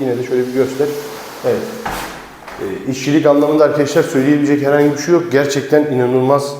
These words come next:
bir yer. Kapılarımız arkadaşlar panel kapı. E, ve alt katta arkadaşlar açık mutfak salonumuz mevcut. Salonumuz harika.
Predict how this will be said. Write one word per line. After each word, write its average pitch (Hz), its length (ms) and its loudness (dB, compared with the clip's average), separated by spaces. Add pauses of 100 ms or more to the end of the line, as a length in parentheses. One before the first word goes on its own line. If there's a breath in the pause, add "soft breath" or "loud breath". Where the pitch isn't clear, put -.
bir 120 100 0
yer. 139 300 0
Kapılarımız 131 520 0
arkadaşlar 131 420 0 (140)
panel 131 300 0
kapı. 147 260 0
E, 143 60 -2 (1300 loud breath)
ve 160 120 2
alt 185 220 4
katta 151 300 4
arkadaşlar 147 500 4
açık 147 320 -2
mutfak 190 340 -2
salonumuz 139 580 2
mevcut. 123 280 -2 (500 loud breath)
Salonumuz 170 520 2
harika. 139 380 2